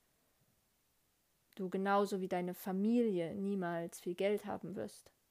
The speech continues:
weil das schon immer so war und immer so sein wird, dann wird es auch so sein.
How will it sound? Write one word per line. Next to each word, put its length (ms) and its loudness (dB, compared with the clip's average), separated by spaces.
weil 120 0
das 140 -2
schon 160 -6
immer 220 0
so 180 -2
war 200 4
und 60 -2
immer 220 -4
so 140 -4
sein 340 2
wird, 180 -4
dann 140 -2
wird 140 -4
es 100 -10
auch 160 -8
so 160 -10
sein. 380 -8